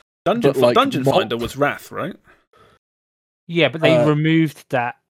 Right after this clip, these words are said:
Speaker 3: in, uh, Wrath of the Lich King for this one.
Speaker 1: Oh, right. But do, do people
Speaker 2: Uh,
Speaker 1: want
Speaker 2: there's
Speaker 1: that
Speaker 2: a
Speaker 1: in
Speaker 2: group
Speaker 1: Classic?
Speaker 2: finder. Dungeon
Speaker 1: Yeah.
Speaker 2: Finder was Cata, I'm pretty sure.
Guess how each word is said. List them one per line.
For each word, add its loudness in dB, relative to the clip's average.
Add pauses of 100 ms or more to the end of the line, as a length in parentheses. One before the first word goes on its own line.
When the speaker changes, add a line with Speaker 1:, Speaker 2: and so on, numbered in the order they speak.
(180)
Speaker 3:
in, -8 (340)
uh, -6
Wrath -10
of -10
the -10
Lich -18
King -18
for -14
this -10
one. -18 (920)
Speaker 1:
Oh, 0
right. -4 (520)
But -8
do, -10
do -18
people -4
Speaker 2:
Uh, 0
Speaker 1:
want -2
Speaker 2:
there's 2
Speaker 1:
that 2
Speaker 2:
a -2
Speaker 1:
in -4
Speaker 2:
group 2
Speaker 1:
Classic? -6
Speaker 2:
finder. -4 (260)
Dungeon -2
Speaker 1:
Yeah. -14
Speaker 2:
Finder -6
was -8
Cata, -4
I'm -18
pretty -10
sure. -6